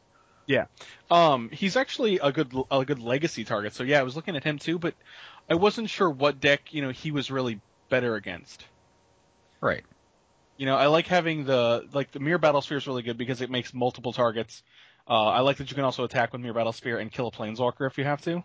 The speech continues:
Speaker 1: which is nice,
Speaker 2: Right.
Speaker 1: 'cause you can just tap your guys. Uh, Platinum Empyreon's really good 'cause if they don't have removal, like, mono red has a hard time dealing with Platinum Empyreon, 'cause they just can't kill him, and then they,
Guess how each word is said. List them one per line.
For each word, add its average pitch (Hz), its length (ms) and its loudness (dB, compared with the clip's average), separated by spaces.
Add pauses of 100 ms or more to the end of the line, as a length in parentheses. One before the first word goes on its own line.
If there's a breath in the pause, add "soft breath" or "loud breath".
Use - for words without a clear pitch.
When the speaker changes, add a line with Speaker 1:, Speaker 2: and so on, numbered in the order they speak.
Speaker 1:
which 120 180 -10
is 120 80 -6
nice, 127 160 0
Speaker 2:
Right. 92 120 0
Speaker 1:
'cause 117 80 -4
you 107 60 -6
can 110 100 -14
just - 180 -14
tap 113 220 0
your 110 80 -4
guys. 110 320 -2 (480 loud breath)
Uh, 117 180 6
Platinum 170 420 4
Empyreon's 147 380 -2
really 139 180 -4
good 127 200 -6
'cause 127 120 -6
if 117 80 -16
they 120 60 -6
don't 123 160 -2
have 127 160 0
removal, 113 480 -6 (160)
like, 135 180 0
mono 143 300 2
red 110 360 0
has 110 160 -4
a 110 60 -2
hard 113 220 0
time 110 180 -4
dealing 104 220 -8
with 98 100 -14
Platinum 98 320 -6
Empyreon, 95 380 -8 (680 soft breath)
'cause 120 180 -2
they 120 100 0
just 117 200 -8
can't 131 260 0
kill 131 260 0
him, 107 200 -8 (200)
and 123 120 -4
then 120 100 -4
they, 110 140 -6